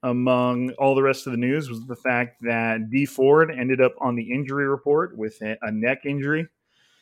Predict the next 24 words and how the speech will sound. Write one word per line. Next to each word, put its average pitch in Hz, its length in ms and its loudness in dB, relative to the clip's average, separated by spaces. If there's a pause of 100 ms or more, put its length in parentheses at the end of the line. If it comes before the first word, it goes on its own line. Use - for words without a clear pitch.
(140)
And 117 340 -2
I 113 160 0
have 147 420 0
not, 147 440 0 (880)
I 120 60 -8
haven't 170 280 0
read 156 200 8
anything 156 560 -2
as 131 260 -2
to 135 140 -4
the 123 80 -4
severity 123 640 0
of 143 160 2
it 170 140 -2
or 117 140 -4
any 127 200 0
more 123 220 2
details. 147 760 -4 (520)
Uh, 107 220 -4
he 139 300 -4
did 123 340 0
not 131 440 2 (100)
practice 131 500 2
today, 123 420 0